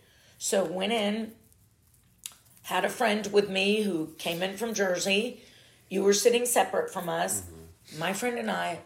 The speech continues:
Speaker 1: loved it. We loved it. It was great. I thought Beanie was awesome. The set was great. I just really enjoyed it.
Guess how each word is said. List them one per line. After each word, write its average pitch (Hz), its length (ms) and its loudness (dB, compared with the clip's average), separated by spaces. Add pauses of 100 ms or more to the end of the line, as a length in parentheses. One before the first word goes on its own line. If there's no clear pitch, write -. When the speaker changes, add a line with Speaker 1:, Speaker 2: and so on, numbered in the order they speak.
Speaker 1:
loved 151 300 -8
it. - 220 -10 (160)
We 202 160 -4
loved 180 320 -4
it. - 320 -10 (240)
It 220 60 0
was 226 160 0
great. 208 380 0 (1000)
I 202 80 4
thought 202 280 0
Beanie 185 300 0
was 156 160 -2 (140)
awesome. 247 600 0 (640)
The 170 300 2 (220)
set - 640 4
was 247 200 0
great. 247 640 10
I 233 60 4
just 269 260 2
really 269 680 4 (200)
enjoyed 180 400 0
it. - 220 -6